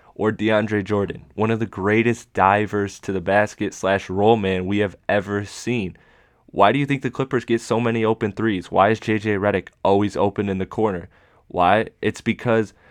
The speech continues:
it's because they ha-, DeAndre has this, like, gravitational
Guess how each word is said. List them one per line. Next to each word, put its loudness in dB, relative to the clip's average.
it's -8
because 0
they 2
ha-, 2
DeAndre 0
has -2
this, -6
like, -2
gravitational 0